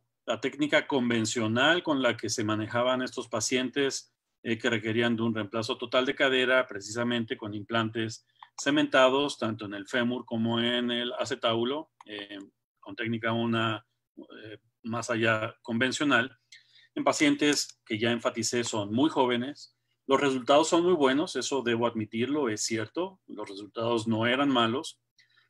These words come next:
pero ante un, una no muy buena calidad de hueso con la que empiezas y un deterioro gradual que produce una, eh,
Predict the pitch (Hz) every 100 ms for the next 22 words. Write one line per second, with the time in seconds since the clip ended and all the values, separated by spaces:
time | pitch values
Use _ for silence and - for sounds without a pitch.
0 | _ - 120 117 131 143 156 - _ -
1 | 160 160 143 147 165 160 165 160 139 143
2 | 147 151 143 127 127 127 127 113 120 113
3 | 123 117 110 107 - 104 101 120 123 120
4 | 98 92 - _ _ _ 127 147 151 143
5 | 120 135 143 127 123 117 127 143 139 135
6 | 110 113 123 - 123 120 117 _ _ _
7 | - 113 104 104 -